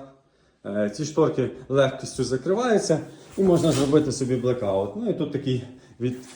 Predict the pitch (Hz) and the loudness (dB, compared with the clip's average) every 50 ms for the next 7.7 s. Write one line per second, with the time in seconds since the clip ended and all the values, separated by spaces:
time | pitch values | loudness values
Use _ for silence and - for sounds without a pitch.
0 | - - 131 135 139 139 123 156 151 139 139 135 123 120 127 131 113 123 117 107 | -8 0 2 2 2 4 4 2 4 6 6 6 4 4 2 2 2 2 2 2
1 | 104 98 - 131 123 - - - - - - - - - - - - - - - | 2 0 0 -2 -2 -4 -6 -12 -14 -12 -8 -8 -6 -6 -6 -8 -10 -12 -16 -20
2 | - - - - _ - - 113 113 107 - - - - - - - - _ - | -20 -20 -20 -20 _ -12 -6 -6 -4 -4 -6 -8 -12 -16 -20 -20 -20 -20 _ -10
3 | 262 220 139 110 104 - - 113 101 120 113 - 120 104 95 113 113 - 175 202 | -6 -4 -4 -6 -6 -8 -8 -8 -6 -6 -4 -2 -2 0 0 0 0 0 0 0
4 | 196 - 175 156 139 147 139 135 135 131 131 131 123 - - - - _ _ _ | 0 0 0 -2 -2 -2 -2 -2 -2 0 0 -2 -2 -4 -14 -18 -20 _ _ _
5 | _ _ _ _ _ - 127 127 120 117 107 104 107 101 110 113 - 104 104 - | _ _ _ _ _ -4 -2 0 0 0 2 2 2 2 2 2 0 -2 -8 -6
6 | - 92 92 87 - 120 117 110 - _ _ _ _ _ _ _ _ _ - - | -4 -4 -4 -4 -4 -8 -10 -10 -10 _ _ _ _ _ _ _ _ _ -20 -20
7 | - _ _ _ _ - - - - - 90 90 95 | -20 _ _ _ _ -14 -14 -12 -8 -6 -6 -6 -6